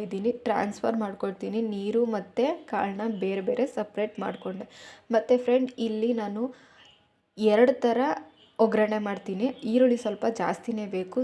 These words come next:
So ಈರುಳ್ಳಿ ಮತ್ತು ಹಸಿರು ಮೆಣಸಿನ್ಕಾಯಿನ ಕಟ್ ಮಾಡಿ ಇಟ್ಕೊಳ್ತಾ ಇದ್ದೀನಿ ಫ್ರೆಂಡ್. ಈ ಕಡೆ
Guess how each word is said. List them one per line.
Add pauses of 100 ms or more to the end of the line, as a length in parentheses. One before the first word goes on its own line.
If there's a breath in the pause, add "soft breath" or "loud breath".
So (240)
ಈರುಳ್ಳಿ (100)
ಮತ್ತು (640 loud breath)
ಹಸಿರು
ಮೆಣಸಿನ್ಕಾಯಿನ (120)
ಕಟ್ (140)
ಮಾಡಿ (140)
ಇಟ್ಕೊಳ್ತಾ
ಇದ್ದೀನಿ
ಫ್ರೆಂಡ್. (760 soft breath)
ಈ (100)
ಕಡೆ